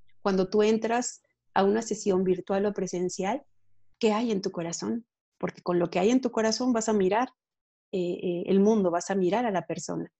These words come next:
Entonces, esa preparación también es importante y a veces es muy poco mencionada en, en la parte técnica, ya sabes, de la, de la educación, ¿no? Pero es importante ponerla por allí para, para recordarla.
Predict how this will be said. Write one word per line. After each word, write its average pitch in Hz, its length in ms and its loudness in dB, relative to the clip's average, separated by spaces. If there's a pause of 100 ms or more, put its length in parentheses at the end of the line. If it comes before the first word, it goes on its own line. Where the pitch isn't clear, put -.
(380)
Entonces, 220 280 -6
esa 233 200 -2
preparación 208 600 -2
también 202 280 2
es 214 120 -6
importante 202 600 -2
y 208 80 2
a 185 80 2
veces 214 320 2
es 240 160 -2
muy 240 240 6
poco 254 280 0
mencionada 220 680 2
en, 196 200 0 (600)
en 202 100 0
la 196 160 0
parte 202 380 0
técnica, 240 500 4
ya 208 140 4
sabes, 208 340 -2
de 185 80 -2
la, 180 160 -4
de 180 80 -6
la 180 120 -2
educación, 175 580 -8
¿no? 254 180 -6 (580)
Pero 190 140 -4
es 190 120 -8
importante 196 500 -6
ponerla 180 380 -4
por 180 180 -6
allí 175 180 -4
para, 170 460 -8
para 175 160 2
recordarla. 165 560 -8